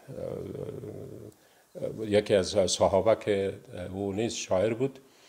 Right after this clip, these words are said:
اه، پیغمبر صلی الله علیه و سلم که وضعیت را دید، به او اشاره کرد که حالا، اه، نوبت تو است که با همان گونه به جوابشان بپردازی، یعنی با، اه، شعر پردازی بر علیه از اونا، اه،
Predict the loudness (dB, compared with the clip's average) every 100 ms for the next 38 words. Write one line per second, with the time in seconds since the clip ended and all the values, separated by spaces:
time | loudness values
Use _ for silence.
0 | -20 -4 0 2 2 0 2 2 2 2
1 | 2 0 0 -2 -2 -2 0 -2 -4 -4
2 | -4 -2 -4 -2 0 0 -2 -2 0 0
3 | 4 2 2 -6 0 2 2 0 -8 -20
4 | -20 _ -2 2 2 2 0 -2 0 2
5 | 2 0 -2 2 2 0 -6 -6 -6 -6
6 | -8 -10 -12 -16 -20 -18 -10 2 4 4
7 | 0 -2 -4 -2 -2 -2 -4 -4 -4 -6
8 | -6 -6 -4 -4 -2 -2 -2 -4 -14 -20
9 | _ _ 0 0 0 -2 -2 0 0 0
10 | -2 -6 -6 -4 -2 -2 -2 -2 -2 -2
11 | -6 -10 -2 0 2 2 2 0 -4 -2
12 | -2